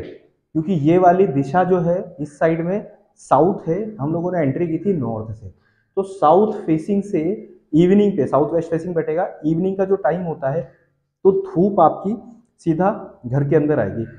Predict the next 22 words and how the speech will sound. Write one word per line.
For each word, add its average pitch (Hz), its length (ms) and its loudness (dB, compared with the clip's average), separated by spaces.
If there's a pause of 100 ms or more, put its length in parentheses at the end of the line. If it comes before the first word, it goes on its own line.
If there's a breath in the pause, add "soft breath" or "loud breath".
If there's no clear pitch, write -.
(240 soft breath)
इस 165 140 2
टाइम 190 160 4
पे 208 140 2
काम 175 280 2
चल 196 140 0
रहा 175 160 2
है, - 260 -4 (960)
वैसे 135 340 0
भी 175 180 2 (400 loud breath)
प्लास्टर 156 380 4
हो 170 120 2
रखा 165 180 0
है, 175 60 2
किसी 175 280 -4
प्रकार 165 260 -2
का 160 80 -8
कोई 165 160 -2
paint 151 400 0
नहीं 165 180 -2
हो 160 140 0
रखा 151 220 -6
है। 175 220 -10